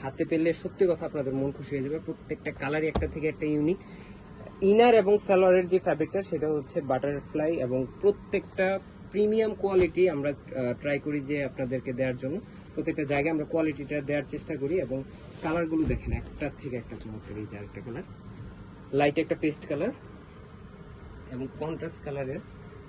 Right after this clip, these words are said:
একদমই মনে হয় যে হাতে কাজ করা এরকম একটা ফিনিশিং। ফর্টি ফোর থেকে ফর্টি ফাইভ পর্যন্ত আপনার কামিজের লংটা পাবেন।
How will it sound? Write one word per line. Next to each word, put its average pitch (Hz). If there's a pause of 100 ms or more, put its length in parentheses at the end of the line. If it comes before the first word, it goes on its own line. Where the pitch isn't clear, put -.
(380)
একদমই 175
মনে 165
হয় 165
যে 165
হাতে -
কাজ 151
করা 123
এরকম 120
একটা 120
ফিনিশিং। 120 (560)
ফর্টি 196
ফোর 196
থেকে 190
ফর্টি 175
ফাইভ 151
পর্যন্ত 151
আপনার 139
কামিজের 147
লংটা 156
পাবেন। 147